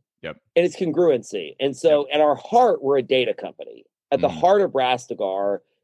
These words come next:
Speaker 2: we are a data analytics, you know, artificial intelligence, machine learning data company that also does real estate. Okay.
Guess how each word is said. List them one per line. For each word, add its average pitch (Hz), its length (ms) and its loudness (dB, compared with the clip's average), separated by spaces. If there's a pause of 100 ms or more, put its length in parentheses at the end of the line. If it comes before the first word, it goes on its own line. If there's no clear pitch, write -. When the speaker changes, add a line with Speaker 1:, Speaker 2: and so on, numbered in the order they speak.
(160)
Speaker 2:
we 165 320 0
are 151 280 0
a 127 220 0 (140)
data 131 680 4
analytics, 110 960 -4 (800)
you 127 160 2
know, 104 260 -2
artificial 131 560 2
intelligence, 113 760 -2
machine 139 360 -4
learning 117 680 0 (380)
data 135 300 4
company 117 420 0
that 107 120 -2
also 110 300 -2
does 98 280 -2 (160)
real 98 280 -2
estate. - 420 -12 (160)
Okay. 110 400 2